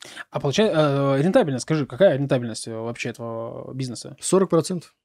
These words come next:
Speaker 1: Сорок процентов,
Speaker 2: Да,
Speaker 1: да? Вы
Speaker 2: сорок процентов.
Speaker 1: сорок процентов, э, оставляете, ну, то есть чистая прибыль,
Speaker 2: Да,
Speaker 1: это
Speaker 2: да, да,
Speaker 1: сорок процентов.
Speaker 2: да,
Speaker 1: Всё,
Speaker 2: сорок процентов.
Speaker 1: шестьдесят процентов уходит, условно, на команду,
Speaker 2: А,
Speaker 1: то есть самая большая денег, это получается на
Speaker 2: э,
Speaker 1: команду,
Speaker 2: нет,
Speaker 1: которая
Speaker 2: нет,
Speaker 1: переводит.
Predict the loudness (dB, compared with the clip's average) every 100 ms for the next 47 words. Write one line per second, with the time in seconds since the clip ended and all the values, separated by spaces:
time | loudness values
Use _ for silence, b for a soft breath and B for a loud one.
0 | _ 0 2 0 -2 -2 0 -2 -2 -2
1 | -2 -2 -2 0 0 0 -2 -2 -2 -2
2 | -2 0 0 0 -4 -4 -2 -2 -4 -6
3 | 0 0 0 0 -2 -2 -4 -4 -6 -4
4 | -4 -2 -2 -2 2 2 2 2 2 2
5 | 0 0 4 6 8 6 2 -6 2 4
6 | 6 4 2 4 4 2 -2 -4 2 4
7 | 4 6 6 6 6 8 8 6 6 4